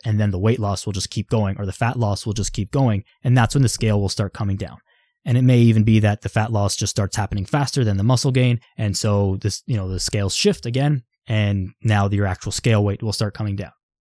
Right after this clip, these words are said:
So please, please, please, if you are incessantly checking the scale and you're getting panicked or worried about the fact that it is not going down right away when you get back into the gym,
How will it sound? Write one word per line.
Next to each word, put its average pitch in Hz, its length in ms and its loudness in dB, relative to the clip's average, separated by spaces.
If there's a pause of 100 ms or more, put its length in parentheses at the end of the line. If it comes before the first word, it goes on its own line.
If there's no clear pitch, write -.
(140)
So 107 300 -4 (380)
please, 123 460 2 (160)
please, 110 260 -2
please, - 520 -6 (120)
if - 240 -8
you 101 380 -4
are 95 380 -4
incessantly 107 840 -2 (100)
checking 104 360 -2
the 104 80 0
scale 95 400 -6 (220)
and 98 360 -2
you're 98 140 -2
getting 101 340 -2 (180)
panicked 110 400 2
or 95 120 -2
worried 104 340 2
about 95 160 -2
the - 80 -8
fact 98 320 -6
that 101 140 -4
it 95 120 -4
is 98 200 -6
not 107 260 -2 (100)
going 107 280 0
down 98 500 0
right 107 260 2
away 104 460 2
when 104 180 -2
you 98 60 -2
get 101 160 -4
back 98 220 -4
into 107 200 -4
the 95 100 -6
gym, 110 340 0